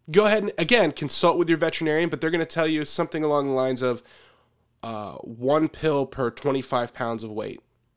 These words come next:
And I know this because our pit bull has allergies,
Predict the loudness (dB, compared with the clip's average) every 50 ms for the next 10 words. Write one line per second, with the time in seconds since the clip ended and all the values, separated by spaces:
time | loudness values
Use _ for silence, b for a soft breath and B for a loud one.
0 | _ _ _ -2 2 2 4 6 6 6 6 4 2 0 -4 -2 -2 0 0 0
1 | -2 -2 -4 -6 -4 -2 -4 -4 -2 -4 -4 -6 -6 -8 -10 -12 -14 -16 -18 -18
2 | -20 -20